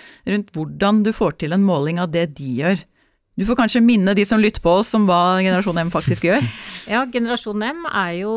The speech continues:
Speaker 2: det å skape betalte ungdomsjobber for de mellom fjorten og atten. atten, nitten år, som da,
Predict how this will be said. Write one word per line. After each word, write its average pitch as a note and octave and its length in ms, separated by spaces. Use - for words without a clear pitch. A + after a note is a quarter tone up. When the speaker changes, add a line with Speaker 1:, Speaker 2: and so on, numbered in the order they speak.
Speaker 2:
det F#3+ 220
å G3+ 100
skape F#3 640
betalte F3+ 800
ungdomsjobber E3 640
for G#3+ 100
de G3 120
mellom F3 280
fjorten - 560
og E3+ 240
atten. - 200
atten, G#3 260
nitten G3 380
år, D#4+ 280
som A3+ 340
da, G3 440